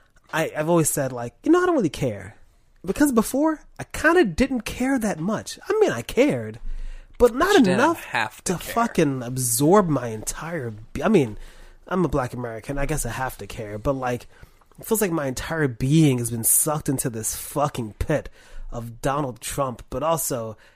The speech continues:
Speaker 1: everything ancillary to him is, like, fucking Comey and Trump and A O C. And I get A O C, she's cool. I watched her play Among Us with people that I watched her play Among Us with, but fuck. Like, it's fun to make fun of her or whatever. She's,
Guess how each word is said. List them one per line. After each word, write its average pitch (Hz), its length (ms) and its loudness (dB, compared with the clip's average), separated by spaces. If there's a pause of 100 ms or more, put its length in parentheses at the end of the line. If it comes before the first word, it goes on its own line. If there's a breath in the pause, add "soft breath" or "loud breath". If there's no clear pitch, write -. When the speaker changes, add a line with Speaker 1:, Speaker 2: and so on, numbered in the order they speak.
(120)
Speaker 1:
everything 139 800 -2
ancillary 127 640 -4
to 117 140 -8
him 117 220 -10
is, 120 140 -6
like, 117 220 -10
fucking 127 520 -8
Comey 127 680 -2
and 104 160 -14
Trump 139 420 -2
and 101 200 -12 (340 soft breath)
A 147 220 -2
O 131 100 0
C. 123 520 -2
And 156 180 -6
I 247 120 2
get 294 220 2
A 302 140 6
O 285 80 4
C, 285 320 4
she's 262 200 0
cool. 277 380 2
I 208 40 2
watched 233 280 -2
her 269 40 0
play 269 180 -2
Among 262 300 0
Us 208 200 -4
with 175 100 -6
people 233 240 -8
that 233 100 -8
I 233 40 -4
watched 233 160 -6
her - 60 -20
play 254 100 2
Among 262 260 2
Us 233 140 -2
with, 165 220 -2
but 170 140 -4
fuck. 240 360 -4 (420 loud breath)
Like, 180 360 -2
it's 202 180 -2
fun 240 180 0
to 240 60 4
make 240 180 6
fun 262 220 2
of 220 80 2
her 160 260 2
or 151 60 2
whatever. 196 340 2
She's, 196 300 -4